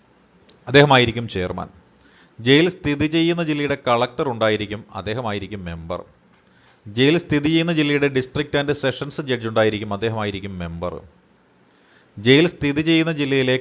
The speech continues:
കമ്മീഷണർ ഉണ്ടായിരിക്കും, അദ്ദേഹവും മെമ്പറായിരിക്കും. ജയിൽ സ്ഥിതി ചെയ്യുന്ന ജില്ലയിലെ ഡിസ്ട്രിക്ട് പ്രൊബേഷൻ ഓഫീസർ ഉണ്ട്, അദ്ദേഹവും മെമ്പറാണ്.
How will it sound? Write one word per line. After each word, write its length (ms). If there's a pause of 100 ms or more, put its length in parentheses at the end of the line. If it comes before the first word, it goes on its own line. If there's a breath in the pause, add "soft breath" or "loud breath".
കമ്മീഷണർ 540
ഉണ്ടായിരിക്കും, 560
അദ്ദേഹവും 420
മെമ്പറായിരിക്കും. 600 (840 soft breath)
ജയിൽ 280
സ്ഥിതി 320
ചെയ്യുന്ന 280
ജില്ലയിലെ 360
ഡിസ്ട്രിക്ട് 460
പ്രൊബേഷൻ 460
ഓഫീസർ 340
ഉണ്ട്, 140
അദ്ദേഹവും 580
മെമ്പറാണ്. 420